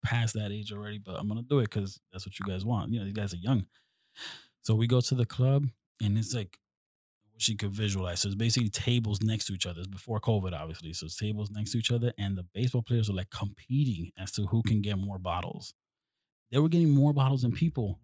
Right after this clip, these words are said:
in the freaking, in the V I P. And I'm t-, and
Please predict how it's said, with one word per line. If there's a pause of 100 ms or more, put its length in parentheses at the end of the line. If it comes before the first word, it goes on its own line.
(180)
in
the
freaking, (460)
in
the
V
I
P.
And
I'm
t-, (200)
and